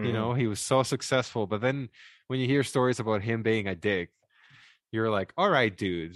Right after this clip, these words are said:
Speaker 1: like, we get it. Fucking, what about napkins? Or what about
Speaker 2: <laughs>
Speaker 1: airplane napkins?" It's like, "Fuck you. Like, why is this the guy?" You know? And I guess because he had the biggest sitcom of all time. But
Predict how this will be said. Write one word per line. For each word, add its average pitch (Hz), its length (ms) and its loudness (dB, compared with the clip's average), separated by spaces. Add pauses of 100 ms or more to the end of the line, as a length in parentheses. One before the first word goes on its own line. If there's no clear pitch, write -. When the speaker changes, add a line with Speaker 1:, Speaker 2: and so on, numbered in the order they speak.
(120)
Speaker 1:
like, 90 300 -6 (200)
we 139 220 0
get 123 300 4
it. 92 280 0
Fucking, 92 760 -4 (640)
what 90 440 -2
about 139 260 2
napkins? 117 760 0
Or 98 80 -4
what 117 100 2
about 135 160 4
Speaker 2:
<laughs> - 0 -
Speaker 1:
airplane 135 720 4
napkins?" 104 600 0
It's 104 160 -4
like, 101 300 2
"Fuck - 440 -2
you. 113 120 -2
Like, 120 140 4
why 131 280 6
is 139 140 4
this 127 220 2 (200)
the 127 80 2
guy?" 110 360 4
You 87 160 -6
know? 95 280 -4
And 101 160 -4
I 101 80 -2
guess 104 200 -2
because 98 240 -8
he 98 80 -6
had 92 220 -4
the 87 60 -10
biggest 92 340 -4
sitcom 98 300 -10
of 90 100 -20
all 87 440 -16
time. 110 340 -10
But 95 220 -4